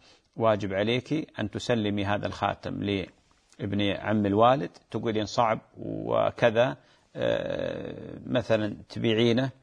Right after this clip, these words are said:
وتجيبين ثمنه وتقولين: "هذه يعني، آه، هدية، آه، أرجو فيها الخير للوالد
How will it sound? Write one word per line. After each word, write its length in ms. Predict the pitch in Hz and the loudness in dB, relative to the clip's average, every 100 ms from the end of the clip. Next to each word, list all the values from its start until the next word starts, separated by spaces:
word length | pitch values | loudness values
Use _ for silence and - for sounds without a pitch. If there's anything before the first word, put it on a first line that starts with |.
| _ _ _ 123 | _ _ _ -14
وتجيبين 380 | - 117 117 | -4 0 0
ثمنه 480 | 107 117 120 127 143 - _ _ _ _ | 2 2 4 4 2 -4 _ _ _ _
وتقولين: 600 | 131 127 - 120 120 120 | -2 0 0 0 0 2
"هذه 580 | 110 113 107 104 107 107 - | 4 4 4 0 0 -2 -2
يعني، 640 | 110 92 101 104 101 - | 0 0 0 0 0 -2
آه، 180 | - 104 | -2 -2
هدية، 540 | 101 104 117 110 117 - - _ _ | -2 2 2 4 2 -2 -20 _ _
آه، 340 | 127 110 - 120 | -2 -2 0 0
أرجو 260 | 107 110 | 0 0
فيها 460 | 101 117 104 98 - | -2 -2 0 0 -2
الخير 320 | 101 - 117 | -2 2 2
للوالد 560 | 101 101 104 107 80 | 4 4 4 4 0